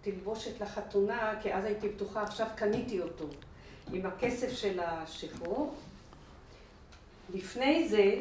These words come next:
כשהייתי בצבא, עוד לפני סוף הצבא שלי, אז קיבלתי מהסוכנות מכתב שמבקשים שנה, שאני אהיה בצוות שמביא את ילדי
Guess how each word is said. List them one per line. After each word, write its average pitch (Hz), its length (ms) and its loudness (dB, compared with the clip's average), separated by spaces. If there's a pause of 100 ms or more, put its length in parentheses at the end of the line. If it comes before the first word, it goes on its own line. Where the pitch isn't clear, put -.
(500)
כשהייתי 208 380 0
בצבא, 196 580 0
עוד 240 140 2 (200)
לפני 220 280 -4
סוף 277 340 2
הצבא 170 360 -2
שלי, 190 580 -4
אז 180 200 -6
קיבלתי 202 560 -2
מהסוכנות 180 1120 -2 (240)
מכתב 190 540 0 (680)
שמבקשים 175 800 -2
שנה, 185 440 -4
שאני 180 580 -4
אהיה 190 160 0
בצוות 190 720 -2
שמביא 190 640 0
את - 60 -8
ילדי 180 280 0